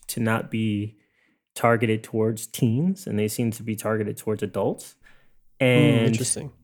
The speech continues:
Speaker 1: for me, I wonder if, does the show work if you age them up? Like,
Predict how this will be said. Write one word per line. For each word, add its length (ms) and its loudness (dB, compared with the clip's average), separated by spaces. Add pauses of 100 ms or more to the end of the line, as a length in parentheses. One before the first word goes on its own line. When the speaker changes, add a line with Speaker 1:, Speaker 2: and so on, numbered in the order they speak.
(520)
Speaker 1:
for 160 0
me, 260 6
I 60 6
wonder 420 6
if, 300 0 (140)
does 220 6
the 80 4
show 340 4
work 560 4
if 240 -2
you 140 2
age 320 0
them 200 0
up? 280 -2 (120)
Like, 280 -6